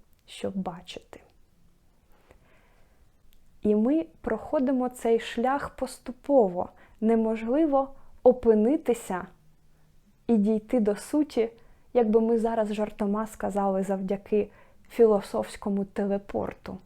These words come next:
Телепортів не існує. Існує шлях і наші зусилля. І цей шлях сам Платон назве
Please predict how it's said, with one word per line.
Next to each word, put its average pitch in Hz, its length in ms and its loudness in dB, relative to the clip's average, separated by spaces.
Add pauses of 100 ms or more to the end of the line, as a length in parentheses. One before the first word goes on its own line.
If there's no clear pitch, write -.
(400)
Телепортів 214 840 -4
не 208 200 -2
існує. 190 520 -8 (240)
Існує 202 640 -4
шлях - 520 -6 (140)
і 226 80 -4
наші 214 320 -6
зусилля. - 580 -10 (680)
І 247 140 0
цей 220 240 -2
шлях 302 420 -4
сам 277 300 -6
Платон 226 600 -4
назве 208 460 -4